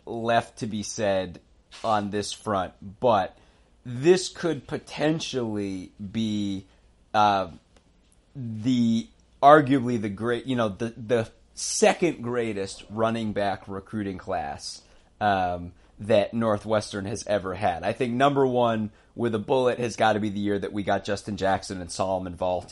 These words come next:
in the same class. Eventually Vault ended up playing another position, but it's like, with those two guys, what more could you possibly want, um, in a recruiting class? And they, and they both came in as running backs.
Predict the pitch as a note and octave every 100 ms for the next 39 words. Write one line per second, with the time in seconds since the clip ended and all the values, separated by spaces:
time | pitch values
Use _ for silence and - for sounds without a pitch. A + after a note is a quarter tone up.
0 | - F#2+ F2 - F2+ E2+ - F#2+ F#2+ F#2+
1 | - - G2+ A2 A#2 B2 G2+ F#2 G2 G2
2 | G2+ G2 F#2 F#2+ - G2+ F#2+ F2+ F#2 F2+
3 | - E2+ F#2+ - G#2 G2 F#2+ F#2 G2 F#2
4 | - - - - D3+ C#3 D#3 D3+ - B2
5 | A2+ A2+ F#2 G2+ A#2 G#2+ G#2+ G#2+ - G2
6 | G2 F#2 - G#2 G2 - F#2+ F#2+ F#2 F2
7 | F2+ F2+ F#2 - - _ _ G#2+ G2+ F#2+
8 | F2+ F#2 - G#2+ G2+ F#2+ F#2+ - G#2 G2
9 | F#2 G#2+ G2+ G2 A2 G2+ G#2 - - A#2
10 | A2+ B2+ B2 B2 A#2+ A2+ A#2 A#2+ - A2+
11 | G2+ F2+ G2 G2 F#2+ G2+ G2 -